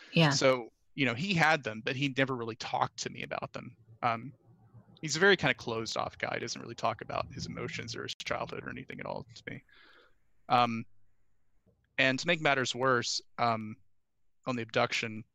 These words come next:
Speaker 2: side of things, I was watching some, like, made for T V movie about, like, hybrid children or something, um, and, like, alien abduction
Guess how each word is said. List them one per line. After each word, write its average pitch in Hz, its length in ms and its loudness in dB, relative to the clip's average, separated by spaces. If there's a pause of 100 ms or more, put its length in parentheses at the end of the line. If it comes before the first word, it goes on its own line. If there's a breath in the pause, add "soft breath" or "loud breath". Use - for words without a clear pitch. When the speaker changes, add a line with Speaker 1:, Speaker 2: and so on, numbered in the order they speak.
Speaker 2:
side 120 220 2
of 110 80 -4
things, 113 540 -6 (320)
I 131 120 4
was 135 200 0
watching 151 380 0
some, 143 280 0
like, 113 280 2
made 123 240 0
for 143 100 -6
T 139 240 -6
V 123 220 -2
movie 120 320 0
about, 117 260 0
like, - 160 -6
hybrid 113 480 -4
children 127 460 -4
or 131 80 -2
something, 147 520 -6 (880)
um, 120 340 2 (800)
and, 120 120 0
like, 113 140 -2
alien 120 240 0
abduction 123 560 -6